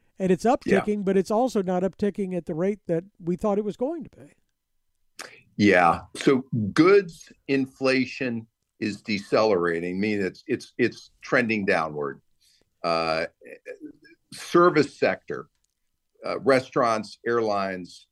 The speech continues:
Speaker 2: anything that employs people and is heavily reliant on people is still sticky. Uh, and that's what this C P I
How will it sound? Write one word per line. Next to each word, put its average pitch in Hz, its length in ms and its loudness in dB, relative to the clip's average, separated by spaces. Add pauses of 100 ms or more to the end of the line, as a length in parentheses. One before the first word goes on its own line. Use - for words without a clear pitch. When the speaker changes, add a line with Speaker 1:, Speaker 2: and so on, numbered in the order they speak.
Speaker 2:
anything 143 300 -2
that 123 80 0
employs 104 600 -2
people 76 560 -8 (120)
and 90 100 -2
is - 140 -6
heavily 104 260 2
reliant 90 480 0
on 82 140 -6
people 76 480 -6 (320)
is 92 140 0
still - 360 2
sticky. - 720 -4 (580)
Uh, 90 480 2 (140)
and 98 380 -4
that's 113 280 0
what 104 200 -6
this 95 240 -6
C 98 260 -6
P 87 260 -2
I 80 500 0